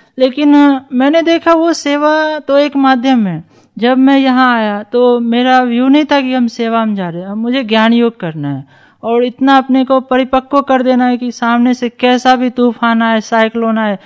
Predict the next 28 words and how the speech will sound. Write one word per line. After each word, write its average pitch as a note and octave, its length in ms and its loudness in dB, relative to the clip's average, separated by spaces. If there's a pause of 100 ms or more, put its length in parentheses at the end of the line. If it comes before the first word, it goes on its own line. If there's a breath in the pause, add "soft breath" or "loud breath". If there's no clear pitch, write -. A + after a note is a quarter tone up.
(240 soft breath)
मुझे G#3 240 2
हिला G#3 340 2
ना A3+ 140 2
सके, D3+ 300 -10 (480 soft breath)
मुझे G3 200 -2
ऐसा G#3+ 360 2
बनना E3 380 -4
है। C#3+ 100 -10 (720 soft breath)
ठीक D4 200 -4
है, B3 200 -2
फिर C4+ 240 -4
मैं C4+ 260 0
क्या C4+ 200 0
किया B3+ 300 -4 (360 loud breath)
कि, B3 340 0
अ, G#3 480 -4 (500)
यहाँ A3+ 240 0
आने A#3+ 220 0
के A#3+ 160 -4
बाद A#3 280 0 (440)
कभी A3 220 -2
दो G#3+ 200 0
बजे, G#3 460 -2
कभी F#3 220 -6
ढाई F3+ 220 -2
बजे, G#3 380 -4
कभी, F#3 600 -8
अ, D#3 340 -14